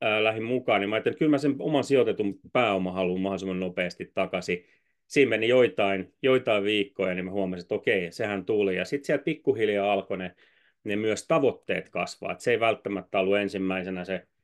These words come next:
että tota, haluan tehdä tästä pääliiketoiminnan. Se oli ehkä siellä jossain taustalla pyöri, mutta se ei ollut se ykkönen. Mä halusin nähdä, miten se lähtee menemään. Ja, ja tota, väli,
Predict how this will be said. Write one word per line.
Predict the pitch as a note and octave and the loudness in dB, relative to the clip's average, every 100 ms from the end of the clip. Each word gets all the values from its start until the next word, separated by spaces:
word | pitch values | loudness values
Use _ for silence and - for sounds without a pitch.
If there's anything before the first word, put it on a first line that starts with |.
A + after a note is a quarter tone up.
| _ _ _ | _ _ _
että | F#2+ F2+ - | -6 -6 -4
tota, | F#2 - F#2+ F2 _ _ - | -6 -2 -2 -2 _ _ 0
haluan | G#2 G2+ | 2 2
tehdä | G2+ G2 - | -2 -6 -6
tästä | F2+ - - _ _ | -8 -8 -12 _ _
pääliiketoiminnan. | - G#2+ G2 F#2+ F2+ F#2 _ - F#2 F#2+ F#2+ | 0 2 2 0 -2 -8 _ -6 -4 -4 -4
Se | F#2+ | 0
oli | C3 | 2
ehkä | C3+ C3+ | 2 0
siellä | A#2+ B2+ | 0 2
jossain | A#2+ B2 - G#2+ G2 F#2 | 2 0 0 -2 -2 -2
taustalla | A#2 G#2+ G2 - F#2 F2+ F2+ - _ | 2 2 2 -2 -4 -4 -6 -10 _
pyöri, | G#2+ G2+ F#2 | 0 2 0
mutta | F2+ F2+ - G2+ | -4 -8 -8 -4
se | G#2+ | 0
ei | G2 | 2
ollut | F#2+ G2 | 2 0
se | A2+ A2 - | -2 -2 0
ykkönen. | C3 - G2 | -2 0 -2
Mä | A2 | 0
halusin | C3 D3 | 0 2
nähdä, | D3 C3 | 2 -2
miten | A#2 A#2 G#2 | -2 -2 -2
se | F#2+ | -4
lähtee | F2+ - F#2 | -6 -4 -2
menemään. | G#2 G2+ F#2+ F2+ F2+ F2+ | 0 0 0 -2 -2 -2
Ja, | - - _ _ _ _ _ _ | -4 -10 _ _ _ _ _ _
ja | F#2+ G2 | -2 0
tota, | F#2+ - G2 G2 F#2+ - _ _ _ _ - | -2 0 2 2 -4 -16 _ _ _ _ 2
väli, | D#3 F#3+ - | 6 6 4